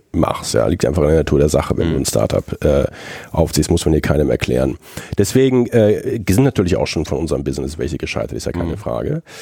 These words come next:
Speaker 1: Ähm, wir sind
Speaker 2: Hast du eine
Speaker 1: ehrlich
Speaker 2: Zahl bei den achtzig?
Speaker 1: Ähm, die allermeisten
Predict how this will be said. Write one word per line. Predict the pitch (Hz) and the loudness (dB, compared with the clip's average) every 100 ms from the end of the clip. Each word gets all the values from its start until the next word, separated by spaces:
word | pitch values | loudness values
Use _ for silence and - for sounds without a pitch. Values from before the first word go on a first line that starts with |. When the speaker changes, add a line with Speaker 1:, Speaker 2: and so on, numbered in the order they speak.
| - - - | -16 -18 2
Speaker 1:
Ähm, | 90 92 92 87 | 4 4 2 2
wir | 104 | 4
sind | 131 175 | 4 4
Speaker 2:
Hast | 104 | 2
du | 120 | 4
eine | |
Speaker 1:
ehrlich | 101 92 | 2 2
Speaker 2:
Zahl | 104 151 202 156 | 2 2 -2 -4
bei | 131 | 0
den | 131 | 2
achtzig? | 135 - - 143 - | 0 -2 -4 -6 0
Speaker 1:
Ähm, | 143 143 143 139 135 - - - - | 4 4 4 2 0 -4 -16 -20 -12
die | 151 120 123 | 0 2 4
allermeisten | 117 151 147 127 120 120 - 107 104 101 | 4 4 4 4 4 2 0 -2 0 0